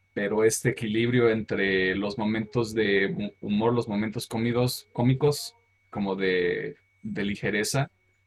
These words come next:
y el tema de las secuencias de acción o el grado de violencia que se maneja, por eso el, el tema de qué tan particular o qué tan,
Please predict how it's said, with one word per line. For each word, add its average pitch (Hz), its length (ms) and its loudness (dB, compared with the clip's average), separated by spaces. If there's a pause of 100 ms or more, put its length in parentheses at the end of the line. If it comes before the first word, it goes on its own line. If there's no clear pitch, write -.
(720)
y 104 560 -2
el 98 240 -2
tema 110 360 -2
de 95 520 0
las 92 220 -4
secuencias 110 540 -6
de 95 60 -4
acción 107 440 -2
o 92 80 0
el 95 100 -2
grado 110 300 4
de 110 100 2
violencia 104 460 -2
que - 80 -16
se 92 100 -6
maneja, 87 360 -6
por - 180 -4
eso 92 220 -2
el, 87 340 -6
el - 140 -6
tema 95 260 -4
de 90 160 -4 (260)
qué 113 100 2
tan 107 280 -2
particular 101 880 -2
o 98 80 -4
qué 110 140 -2
tan, 107 360 -2